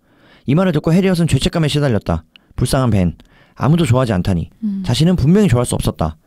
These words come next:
Speaker 1: 그리고 좋은 아버지 데이비드 역시 그 애를 거의 만지지 않았다.
Speaker 2: 음.
Speaker 1: 그러니까 사실상 불쌍하다고 표현하는 해리엇 외에는 벤에게 사실상 이 지구상에 아무도 좋은 감정을 갖고 있지 않는다는 것을 연이어서 보여주고 있고, 그렇기 때문에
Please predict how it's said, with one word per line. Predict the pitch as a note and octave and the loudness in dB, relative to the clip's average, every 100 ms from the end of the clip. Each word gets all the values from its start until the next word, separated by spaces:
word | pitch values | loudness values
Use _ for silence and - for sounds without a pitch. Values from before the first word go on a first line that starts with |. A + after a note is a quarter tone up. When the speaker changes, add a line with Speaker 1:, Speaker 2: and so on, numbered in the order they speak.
| _ _ | _ _
Speaker 1:
그리고 | - C#3+ E3 A3 | -4 0 2 0
좋은 | - C#3+ | 0 0
아버지 | B2+ A2+ A2+ | 0 0 0
데이비드 | A2 G#2+ A2 F#2 | 0 0 2 0
역시 | G2+ - D3 E3+ | -2 -2 -2 -2
그 | - A#2 | -2 0
애를 | G2+ D#3+ | 0 -2
거의 | - A2 | 0 -2
만지지 | F2+ G2 A2+ F#2+ | 0 0 0 -2
않았다. | E2 - D#2 - | -2 -4 -10 -10
Speaker 2:
음. | F3+ F3 E3 | -12 -12 -16
Speaker 1:
그러니까 | - - D3+ | -18 -6 -2
사실상 | F3+ F#3+ F#3+ F3 | -2 -2 -4 -2
불쌍하다고 | E3 E3+ A3+ G#3 F#3+ F3+ | -2 0 0 0 0 0
표현하는 | D#3 G3+ F#3+ F3+ D#3+ | 2 2 2 2 4
해리엇 | G3 G#3 D3+ | 4 2 2
외에는 | G#2+ A2 C#3+ F#2 _ - | 0 0 0 -2 _ -2
벤에게 | A#2+ B2+ F3+ A3 | 0 0 2 0
사실상 | - F3+ D#3+ - D#3 - | 0 -2 0 0 0 -2
이 | - A#2+ | -4 -4
지구상에 | - C3+ C#3 C3 | -2 -2 0 -2
아무도 | G2+ C#3 E3 G#2+ - _ | 0 0 2 0 -4 _
좋은 | - C#3 C3 | -2 0 2
감정을 | A2+ B2+ A#2 | 0 0 -2
갖고 | G2+ B2+ | -2 -4
있지 | - A2 | -2 -4
않는다는 | C3 C#3 F#3+ F3 D3 A#2+ | 0 2 4 2 2 0
것을 | G2+ C3 F2 - | 0 0 -2 -2
연이어서 | A#2+ B2+ A#2+ | 0 0 0
보여주고 | G#2 A#2+ B2 G#2+ | 0 0 0 0
있고, | - - G2 - _ - | -2 0 -2 -4 _ -6
그렇기 | C#3 D3 D#3 | -2 -2 -2
때문에 | D3 C3+ D3+ F#3 | 0 0 2 0